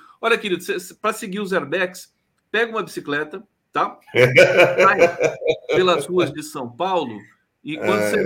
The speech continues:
Speaker 1: vê, assim, essa cabecinha branca, assim, numa, no, em cima do, sabe? Aí você segue. Porque o Arbex não tem rede. Já falei pra você que as pessoas tão reclamando,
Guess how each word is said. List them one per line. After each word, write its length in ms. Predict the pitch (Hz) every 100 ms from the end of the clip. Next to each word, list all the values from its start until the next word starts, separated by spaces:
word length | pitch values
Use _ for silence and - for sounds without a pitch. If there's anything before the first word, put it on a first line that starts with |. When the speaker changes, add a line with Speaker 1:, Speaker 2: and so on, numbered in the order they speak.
| 170
Speaker 1:
vê, 100 | 185
assim, 340 | 180 180 175
essa 220 | 151 147
cabecinha 560 | 156 160 156 147 160 151
branca, 420 | 135 147 151 127
assim, 260 | 120 135 147
numa, 320 | 135 127 120
no, 260 | 117 113 117
em 80 | 120
cima 320 | 120 135 127
do, 340 | 117 110 104 _ _ _ _
sabe? 300 | 156 165 147 _ _
Aí 180 | 131 151
você 160 | 156 180
segue. 440 | 185 170 151 117 _ _
Porque 200 | 185 180
o 40 | 214
Arbex 380 | 202 185 208 202
não 140 | 226
tem 200 | 220 220
rede. 420 | 180 208 220 135 120
Já 160 | 165
falei 380 | 185 175 123 120
pra 120 | 135
você 560 | 165 262 - 143 151 160
que 80 | 135
as 80 | 113
pessoas 360 | 123 120 123
tão 220 | - 160 175
reclamando, 840 | 160 156 170 147 135 143 156 151